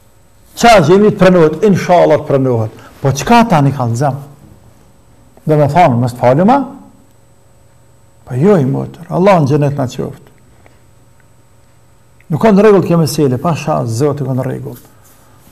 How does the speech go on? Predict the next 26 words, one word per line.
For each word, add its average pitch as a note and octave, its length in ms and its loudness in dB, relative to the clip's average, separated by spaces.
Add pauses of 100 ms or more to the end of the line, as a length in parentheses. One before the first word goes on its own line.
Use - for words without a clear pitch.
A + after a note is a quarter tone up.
(1300)
Po C#3+ 80 0
ne G3+ 160 4
pja F#3 200 4
vështërësojmë D3+ 520 -2
vetë E3+ 300 0
namazin, C#3+ 640 -4
namaz C3+ 380 0
bështë C#3+ 240 -4
i B2 80 -8
lehtë. C3+ 340 -8 (1700)
Pesë F3 340 0
kohë C3+ 200 -2
namaz. A#2+ 500 -4 (1500)
Farzet. C#3+ 800 0 (1200)
Ju G3+ 120 4
që G3+ 160 2
po F#3+ 120 2
thani G3+ 200 2
s'kena F#3+ 460 0
kohë, F#3+ 320 2
ani D3+ 160 2
lëni D3+ 240 2
senete, E3+ 380 0
falni D3 200 0
veç D3 160 -4
farzet. F3+ 460 -4